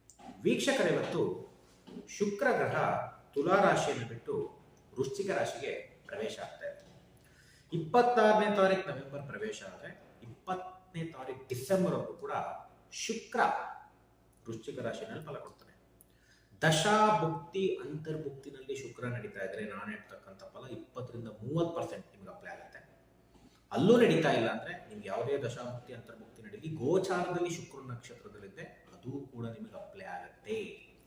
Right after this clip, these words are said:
ಈ ಕಾನ್ಸೆಪ್ಟ್ ನ ಮೈಂಡ್ ಅಲ್ಲಿ ಇಟ್ಕೊಳ್ಳಿ. ಮೇನ್ ಲಗ್ನ ಗೊತ್ತಿರಬೇಕು, ಲಗ್ನದಿಂದ ನೀವು ನೋಡ್ಕೋಬೇಕಾಗತ್ತೆ, ಅವಾಗ ಗೋಚಾರ ಫಲ ನಿಮಗೆ ಬರುತ್ತೆ, ಇಲ್ಲ ಅಂದ್ರೆ ಬರಲ್ಲ. ಫಸ್ಟ್ ಪಾಯಿಂಟ್.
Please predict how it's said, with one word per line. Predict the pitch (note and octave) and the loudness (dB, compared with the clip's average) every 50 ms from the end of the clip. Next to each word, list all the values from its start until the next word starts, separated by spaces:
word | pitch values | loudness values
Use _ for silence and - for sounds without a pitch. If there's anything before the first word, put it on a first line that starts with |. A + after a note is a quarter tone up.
| _ _ - | _ _ -12
ಈ | G#2 A2+ B2 | -10 -8 -8
ಕಾನ್ಸೆಪ್ಟ್ | A#2+ - A2+ G#2+ G#2+ - - - - _ A#2+ | -8 -8 -10 -10 -10 -12 -14 -18 -20 _ -12
ನ | |
ಮೈಂಡ್ | B2 A#2+ F#2+ F2+ F2+ F2+ | -10 -10 -8 -8 -8 -8
ಅಲ್ಲಿ | F2+ F2+ | -8 -10
ಇಟ್ಕೊಳ್ಳಿ. | - - - - F#3 A3 - - - _ _ _ _ _ _ _ _ _ _ _ _ A2+ | -10 -10 -8 -6 -6 -6 -8 -10 -16 _ _ _ _ _ _ _ _ _ _ _ _ -4
ಮೇನ್ | A#2+ C#3 D#3+ D#3+ - - | 0 2 4 4 4 4
ಲಗ್ನ | - - - - A#2 A#2 A2+ | 2 2 2 2 2 2 0
ಗೊತ್ತಿರಬೇಕು, | G2+ G2 - - - - F3+ - - G3 | 0 -2 -4 -6 -8 -10 -12 -8 -4 -2
ಲಗ್ನದಿಂದ | G#3 G#3 G3 D#3+ - E3 D#3 D3+ D3 D3 G3 | 0 2 2 2 0 -2 -2 -2 -4 -4 -4
ನೀವು | A#3 A#3+ G#3 D#3+ C#3 | -2 -2 -2 -2 -2
ನೋಡ್ಕೋಬೇಕಾಗತ್ತೆ, | B2+ - - - - F#3+ - - - - - - - - | -6 -8 -8 -10 -12 -10 -10 -10 -10 -12 -12 -14 -16 -16
ಅವಾಗ | - - - - D3 D#3+ - A3+ - - - - - - - - - - | -14 -12 -8 -4 -4 0 2 2 2 2 2 0 -4 -8 -12 -16 -12 -8
ಗೋಚಾರ | G3 - - - - - G#3 G#3 | -6 -6 -6 -6 -8 -8 -8 -6
ಫಲ | - - - - - - | -6 -6 -8 -8 -8 -4
ನಿಮಗೆ | G3 A#3+ C#4 A#3+ G#3 | -2 -2 0 2 2
ಬರುತ್ತೆ, | B3+ B3+ B3 A#3+ - - - - - - - - - - - _ - - - | 2 2 2 0 -2 -2 -4 -4 -8 -12 -16 -20 -20 -20 -20 _ -20 -20 -14
ಇಲ್ಲ | G#2+ G#2+ G#2+ A2 | -10 -8 -8 -6
ಅಂದ್ರೆ | A2 A2 A2 A2+ - | -8 -8 -8 -8 -8
ಬರಲ್ಲ. | G2 F#2+ F#2+ F#2+ F#2 F2+ F2+ F2+ F2+ F#2 G2 F#2+ F2+ E2+ E2+ E2+ E2+ - - F2+ _ _ - | -8 -8 -8 -6 -6 -8 -8 -8 -8 -8 -8 -6 -6 -8 -10 -10 -14 -18 -20 -20 _ _ -20
ಫಸ್ಟ್ | F#2+ - _ _ | -20 -20 _ _
ಪಾಯಿಂಟ್. | - - - - | -20 -20 -20 -20